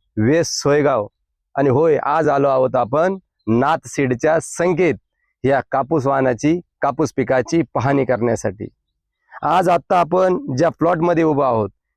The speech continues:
ह्या शेतीचे मालक, ह्या प्लॉटचे मालक प्रकाशजी गोसावी साहेब यांनी विशेष आमंत्रित केलंय आपल्याला की, "शेठ, एकदा येऊन हा प्लॉट तुम्ही तुमच्या नजरेखालून घाला." आत्तापर्यंत ह्या प्लॉटला तीन फवारण्या झालेल्या आहे.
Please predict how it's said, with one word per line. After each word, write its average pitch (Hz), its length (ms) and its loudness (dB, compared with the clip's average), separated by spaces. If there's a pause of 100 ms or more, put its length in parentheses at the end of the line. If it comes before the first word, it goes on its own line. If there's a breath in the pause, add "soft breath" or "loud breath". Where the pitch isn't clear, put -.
(100)
ह्या 147 140 2
शेतीचे 160 480 0
मालक, 165 420 0
ह्या 156 200 0
प्लॉटचे 160 420 -2
मालक 143 320 0 (380)
प्रकाशजी 156 440 0
गोसावी 151 500 0
साहेब 120 260 0 (340)
यांनी 147 280 2
विशेष 139 400 0
आमंत्रित 143 480 0
केलंय 147 360 0
आपल्याला 139 460 2
की, - 340 -8
"शेठ, 139 240 -2
एकदा 156 360 2
येऊन 131 280 2 (420)
हा 135 60 -2
प्लॉट 143 320 0
तुम्ही 139 280 0
तुमच्या 131 260 0
नजरेखालून 117 560 0
घाला." 101 260 -4 (500)
आत्तापर्यंत 180 580 0
ह्या 165 180 2
प्लॉटला 170 400 0
तीन 175 340 0
फवारण्या 170 360 2
झालेल्या 131 420 2
आहे. 110 180 -2